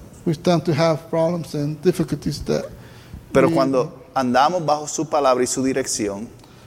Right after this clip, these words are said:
Speaker 1: But when we're under His word and direction,
Speaker 2: los problemas se vuelven un poco menos complicados.
Speaker 1: the problems get a little less complicated.
Speaker 2: Pero están ahí, pero son más fáciles.
Speaker 1: There are problems there, but they're a lot easier.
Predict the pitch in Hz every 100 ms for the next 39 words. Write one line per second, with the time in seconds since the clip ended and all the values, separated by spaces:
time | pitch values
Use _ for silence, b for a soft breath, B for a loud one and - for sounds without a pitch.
0 | B 175 180 180 180 170 175 156 151 180
1 | 185 190 190 208 170 165 180 - - 156
2 | 185 B B B B - 127 127 135 131
3 | 143 147 135 127 127 123 127 120 120 120
4 | 113 113 113 113 113 98 104 101 - -
5 | - - - 175 160 170 170 156 180 170
6 | 165 165 156 156 151 160 143 156 147 -
7 | - - - - - - - 135 104 -
8 | - 135 - 196 214 165 202 202 - 113
9 | 104 - 101 120 220 - - - - B
10 | B B B - 185 180 175 175 190 202
11 | 175 196 190 180 175 - 185 160 160 160
12 | 147 - 170